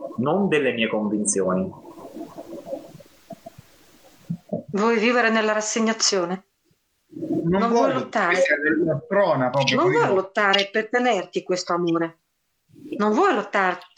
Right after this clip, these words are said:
Speaker 2: non vuoi lottare per
Speaker 3: Io
Speaker 2: tenerti
Speaker 3: lottare
Speaker 2: questo
Speaker 3: per
Speaker 2: amore?
Speaker 3: questo amore.
Speaker 2: Tu sai che questo amore è una cosa grande, irripetibile. Se riesci,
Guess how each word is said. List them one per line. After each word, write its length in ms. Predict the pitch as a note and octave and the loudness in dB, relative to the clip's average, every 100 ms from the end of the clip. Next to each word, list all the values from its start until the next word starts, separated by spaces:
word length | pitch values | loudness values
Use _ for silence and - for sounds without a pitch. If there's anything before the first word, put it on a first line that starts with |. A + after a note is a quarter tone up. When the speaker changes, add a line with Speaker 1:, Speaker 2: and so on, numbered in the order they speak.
| - - - | -6 -4 0
Speaker 2:
non 140 | A3+ | 0
vuoi 160 | C4 G4 | 2 2
lottare 380 | B3+ - G3+ F#3 | 2 2 0 2
per 100 | A#3 | 2
Speaker 3:
Io 60 | |
Speaker 2:
tenerti 240 | A3 A#3 A3 D#3+ | 2 2 2 2
Speaker 3:
lottare 60 | C#3+ | 0
Speaker 2:
questo 260 | D3+ - E3 | -2 -2 -2
Speaker 3:
per 100 | E3 | 0
Speaker 2:
amore? 200 | E3 - | 0 -2
Speaker 3:
questo 200 | - A#3+ | -4 -2
amore. 300 | A#2+ A3 - _ _ _ _ - - E4+ - - - - - - - | 0 0 -6 _ _ _ _ -10 -6 -4 -2 -4 -8 -12 -16 -14 -2
Speaker 2:
Tu 140 | F4+ | 0
sai 340 | - - F#3+ F3+ | 0 0 0 0
che 120 | G#3 | -2
questo 260 | B3 - A#3+ | -4 0 2
amore 360 | C4+ C#4 A#3+ - _ _ - - - _ - - | 4 2 0 -6 _ _ -6 -6 -12 _ -12 -2
è 140 | C#4+ | 2
una 240 | C#4+ C#4+ C#4+ | 4 2 2
cosa 220 | D4 C#4 | 0 0
grande, 720 | A3 A3+ F#3 E3 D#3+ D#3+ - _ | 2 2 0 -2 -4 -4 -8 _
irripetibile. 1000 | - C4+ C#4 C4+ B3 G3+ E3 D#3 D#3 D#3 _ _ _ _ _ - - D#4+ - - - - | -2 2 2 0 -2 -2 0 0 -2 -6 _ _ _ _ _ -12 -6 -4 -2 -2 -4 2
Se 400 | - - G3+ G3 | 4 4 2 2
riesci, 680 | G3+ A#3+ - - F#3 D#3+ | 2 0 2 0 0 -4